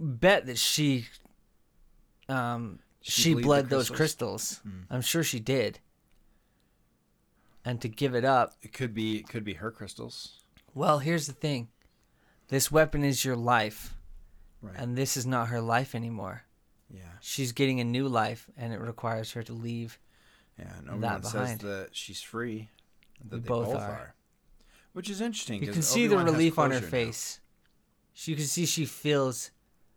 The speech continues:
Speaker 1: peace.
Speaker 2: Yeah. But we're not over yet.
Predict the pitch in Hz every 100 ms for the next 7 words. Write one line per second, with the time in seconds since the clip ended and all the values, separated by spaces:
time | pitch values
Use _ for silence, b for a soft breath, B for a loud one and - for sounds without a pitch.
0 | _ _ _ _ _ _ _ _ _ -
1 | 151 - - - 123 107 - - - 90
2 | 82 85 _ _ _ _ _ _ _ -
3 | b b b b b b b b - 120
4 | 233 160 170 180 156 190 185 196 196 160